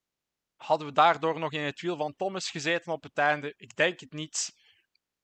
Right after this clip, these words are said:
Maar ik moet eerlijk toegeven, ik, ik denk dat dit echt wel een van de beste etappes is die ik ooit heb gespeeld op Pro Cycling Manager tout court.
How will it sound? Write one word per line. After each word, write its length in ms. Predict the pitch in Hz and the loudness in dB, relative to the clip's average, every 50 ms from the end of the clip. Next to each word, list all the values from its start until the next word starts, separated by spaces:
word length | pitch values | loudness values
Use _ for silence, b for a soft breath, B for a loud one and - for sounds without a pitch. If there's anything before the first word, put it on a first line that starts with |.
| _ _ _ | _ _ _
Maar 200 | 139 135 147 151 | 4 6 6 6
ik 160 | 143 - - | 6 4 -6
moet 160 | 156 151 - | -8 -2 2
eerlijk 300 | 160 160 165 151 147 - | 4 4 4 2 0 -6
toegeven, 520 | - 170 165 151 165 165 156 147 135 135 | -8 -8 -8 -4 0 2 2 2 2 0
ik, 220 | 135 127 127 131 147 | -4 -8 -10 -12 -10
ik 180 | 156 147 127 | -10 -8 0
denk 180 | 151 156 156 156 | 0 0 2 2
dat 160 | 151 143 - | -2 -2 -2
dit 180 | 185 170 - - | -4 -10 -10 -6
echt 280 | 123 151 147 - - | -6 -6 -6 -8 -8
wel 220 | - 143 143 135 131 | -4 -4 -4 -4 -4
een 140 | 147 143 139 | -6 -6 -2
van 200 | 143 139 135 127 | -2 -2 -4 -4
de 80 | 131 | -10
beste 360 | - - 147 143 - - - | -4 -2 -2 -2 -2 -4 -10
etappes 400 | 139 - 151 160 160 - 156 135 | -6 -2 -2 -2 -2 -4 -8 -8
is 140 | 135 135 131 | -8 -8 -8
die 140 | 135 139 139 | -6 -8 -8
ik 140 | 135 135 - | -8 -6 -6
ooit 240 | 151 165 160 160 - | -4 -4 -4 -2 -4
heb 140 | 151 - | -4 -4
gespeeld 540 | - - - - - - 160 151 156 147 - | -4 -10 -8 -8 -8 -6 -4 -4 -4 -4 -6
op 200 | 123 147 - _ _ | -10 -12 -12 _ _
Pro 220 | - 131 156 165 | -8 -6 -6 -4
Cycling 500 | 156 - - 156 151 147 - - 151 147 | -4 -2 0 0 0 0 -2 -8 -10 -8
Manager 400 | 147 143 143 143 139 - - - | -6 -6 -6 -6 -6 -8 -8 -8
tout 160 | - - 180 - | -10 -10 -10 -10
court. 380 | - 185 185 180 175 - - | -8 -8 -4 -4 -6 -6 -8